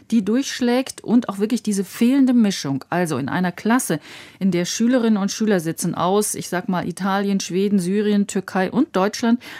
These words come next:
wird eben zwangsläufig Deutsch gesprochen, auch auf dem Schulhof. Da ist dieser hohe Migrantenanteil kein Problem.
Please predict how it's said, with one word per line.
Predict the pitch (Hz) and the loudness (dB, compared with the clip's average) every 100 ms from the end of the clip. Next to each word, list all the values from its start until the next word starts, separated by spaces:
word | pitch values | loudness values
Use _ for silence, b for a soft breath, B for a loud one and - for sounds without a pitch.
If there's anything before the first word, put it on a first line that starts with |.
| B - | B -4
wird | 208 - | -4 0
eben | 220 214 | 2 2
zwangsläufig | - 214 349 - 190 160 - | 2 0 0 0 0 0 -4
Deutsch | - 147 131 - - | 0 0 0 -4 -8
gesprochen, | 147 - 135 - 151 | -8 -8 -8 -6 -4
auch | 190 226 | -4 -2
auf | 208 | -2
dem | - 214 | 0 -2
Schulhof. | - 285 311 202 139 127 - - | 0 -2 0 2 0 -4 -8 -8
Da | 160 | -6
ist | - - 196 | -6 -6 -4
dieser | 170 156 | -2 -2
hohe | 160 185 202 | 2 4 4
Migrantenanteil | 185 160 - 156 170 - 170 185 190 202 196 | 2 -2 -4 -4 -4 -4 -2 -2 -2 -4 -2
kein | 202 202 | 0 0
Problem. | - 208 247 240 | 0 0 4 4